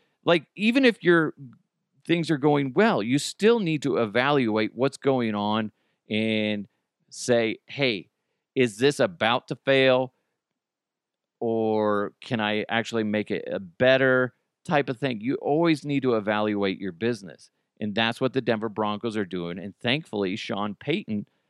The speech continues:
was hired by the Denver Broncos. And he's coming in there,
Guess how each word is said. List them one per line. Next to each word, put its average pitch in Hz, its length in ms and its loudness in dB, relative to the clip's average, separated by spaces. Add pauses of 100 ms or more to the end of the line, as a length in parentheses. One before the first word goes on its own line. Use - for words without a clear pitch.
(280)
was 117 240 0
hired 117 420 0
by 123 160 2
the 120 100 -2
Denver 127 300 0
Broncos. 151 680 -4 (580)
And 110 160 -2
he's 139 240 0
coming 147 360 -2
in 107 220 -2
there, 104 300 -4